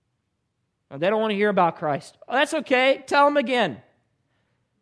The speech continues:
They're tired of me talking about Jesus. Okay. Give them a little bit of break. Come back at it again. Do it again. Tell them about Christ. Pray that God will do a work in them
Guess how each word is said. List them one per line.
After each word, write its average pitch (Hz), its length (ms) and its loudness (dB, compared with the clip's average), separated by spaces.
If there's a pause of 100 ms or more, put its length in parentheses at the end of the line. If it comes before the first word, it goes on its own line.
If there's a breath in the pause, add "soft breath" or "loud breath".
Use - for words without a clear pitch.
(840)
They're 151 160 -4
tired 202 320 4
of 196 80 -2
me 190 120 -6
talking 202 380 0
about 180 280 0
Jesus. 165 400 -8 (100)
Okay. 247 560 0 (1900)
Give 180 120 -6
them 196 80 -6
a 190 60 0
little 185 220 0
bit 175 100 -2
of 151 100 -4
break. 151 320 0
Come 330 200 8
back 330 180 8
at 311 140 8
it 277 80 -2
again. 208 420 2
Do 277 160 -2
it 294 80 0
again. 220 420 0
Tell 277 340 6
them 285 420 2 (440)
about 208 420 2
Christ. 196 460 2 (160)
Pray 262 540 6
that 214 220 -4
God 214 280 6
will 214 120 0
do 208 240 -2
a 196 80 -2
work 202 420 -2
in 196 160 -6
them 147 260 -6